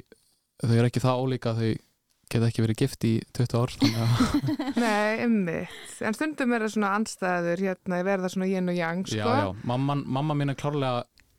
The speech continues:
Speaker 1: miklu slakari yfir hlutum en pabbi, sko.
Speaker 2: Já.
Speaker 1: Þú veist, hann er, hann er miklu meira að stressa sig yfir einhverju ef,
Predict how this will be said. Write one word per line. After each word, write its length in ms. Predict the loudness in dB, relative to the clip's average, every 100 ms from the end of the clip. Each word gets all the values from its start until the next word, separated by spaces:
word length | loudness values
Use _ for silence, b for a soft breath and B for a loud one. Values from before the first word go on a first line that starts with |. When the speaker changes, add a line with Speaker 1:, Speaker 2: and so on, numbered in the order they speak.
| -20 -4
Speaker 1:
miklu 400 | 2 4 2 -4
slakari 500 | -2 -2 -2 -2 -4
yfir 300 | -2 0 0
hlutum 240 | -2 -2 -4
en 80 |
pabbi, 320 | -2 -4 -4 -4
sko. 220 | -4 -4 0
Speaker 2:
Já. 20 |
Speaker 1:
Þú 220 | 0 2
veist, 180 | 0 -2
hann 180 | -2 -2
er, 140 | -2 -2
hann 160 | -2
er 80 | -2
miklu 240 | -2 -2 -2
meira 300 | -2 -2 -4
að 120 | -4
stressa 360 | -4 -4 -2 -4
sig 200 | -2 -2
yfir 120 | -2
einhverju 400 | -2 0 2 0
ef, 80 | -4